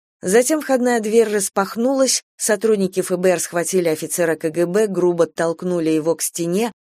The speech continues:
обыскали и силой вывели из квартиры. Как ни удивительно, я приняла его арест очень близко к сердцу. Помня о своем аресте, я инстинктивно противилась грубости.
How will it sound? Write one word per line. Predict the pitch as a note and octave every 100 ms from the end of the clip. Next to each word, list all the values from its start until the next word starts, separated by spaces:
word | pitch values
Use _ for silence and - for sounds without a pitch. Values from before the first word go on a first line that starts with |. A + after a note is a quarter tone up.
| -
обыскали | F#3 F#3+ - B3 A#3+ F#3+
и | F3+
силой | - A3 F3+
вывели | D#3 F#3 E3+ E3
из | D#3+ -
квартиры. | E3+ E3 - E3+ D3+ C3 - _ _ _ _ -
Как | B3 A#3+
ни | A#3+
удивительно, | G#3+ A#3 B3+ A#3 G3+ G3
я | F#3+ G#3 G3
приняла | G3 G3 G3 G3+
его | F#3
арест | G3 G3+ A#3 -
очень | F#3+ F#3+ G3+
близко | G3+ G3+ G3 F#3+
к | F#3+
сердцу. | A#3 F3+ - - - - _ _ _ _
Помня | A#3 A3+ G#3 G3
о |
своем | F#3+ F#3 F#3+ F#3+ F#3+
аресте, | G#3 A#3 - E3
я | D3+ D#3 F3
инстинктивно | D#3+ - F3 - G3+ F#3+ F3
противилась | - F3+ E3+ A3+ E3 D3+ D3+
грубости. | D#3 F#3+ F3 D3 - C3+ A#2+